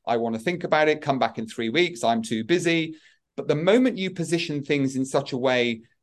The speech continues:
that you create equality in that relationship, like all good relationships should be based, you change the dynamic of that relationship. And that's a really, really key part. So to give you a specific example, in a first meeting, I start by creating the rules.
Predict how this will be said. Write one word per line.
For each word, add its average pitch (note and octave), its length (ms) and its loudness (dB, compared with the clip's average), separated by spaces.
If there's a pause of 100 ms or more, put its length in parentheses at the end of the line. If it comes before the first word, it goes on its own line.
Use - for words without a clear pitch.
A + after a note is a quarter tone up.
that C3 320 -4
you C#3 160 -4
create C#3+ 720 0
equality F3+ 640 2
in A2+ 80 2
that A2+ 160 -2
relationship, A2+ 580 0
like C3 200 2 (100)
all A#3 220 6
good D#3 180 0
relationships A2+ 640 -2
should G#2+ 160 -8
be G#2+ 120 -8
based, A2+ 500 -2 (400)
you D3 240 -4
change F3 560 0
the D3+ 100 -4
dynamic C3+ 680 2
of A#2+ 160 -6
that A2+ 180 -2
relationship. G2+ 680 -6
And A#2+ 100 -2
that's C3 220 -4
a B2+ 60 -4
really, D#3+ 440 -2
really C#3 300 0
key C3 340 -2
part. G#2+ 500 -2 (460)
So D3+ 300 4
to D3 120 -6
give G3+ 140 0
you E3 80 4
a B2 40 0 (100)
specific B2 480 -4
example, D#3+ 760 2 (420)
in F#3+ 100 4
a E3 60 4
first C#3+ 380 2
meeting, C#3 520 -4
I D#3+ 140 4
start C3+ 460 2
by B2+ 160 0
creating B2 520 0
the A#2 100 -2
rules. G2+ 440 -4